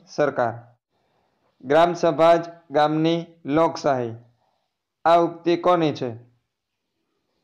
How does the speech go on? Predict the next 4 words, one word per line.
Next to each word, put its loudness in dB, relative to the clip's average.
જવાબ 0
છે 0
જયપ્રકાશ 0
નારાયણ. 2